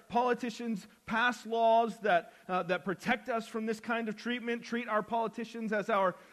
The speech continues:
great hope and our great defender, and then mor-, mortgage our faith's reputation on these politicians. We can adopt a posture of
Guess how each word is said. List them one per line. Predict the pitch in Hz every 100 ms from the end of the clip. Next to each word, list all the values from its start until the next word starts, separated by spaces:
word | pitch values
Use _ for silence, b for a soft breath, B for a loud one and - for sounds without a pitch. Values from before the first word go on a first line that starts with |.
| B 175
great | 185 220 262 196
hope | 208 233 233 196 -
and | 196
our | 196
great | 175 220 247 233
defender, | 233 233 240 247 254 254 B 196
and | 220
then | 214
mor-, | 208 208 254 240
mortgage | 220 277 262 226 233
our | 220 233
faith's | 214 240 233 -
reputation | 247 240 214 - 294 247 214 202 196 B B
on | 214 226 254 247 247
these | 214 226 220 214 -
politicians. | - 214 214 233 233 - - - - _ b b -
We | 208
can | 226 233
adopt | 202 220 247 233
a |
posture | - 220 226 220 - 240 226
of | 196 180 165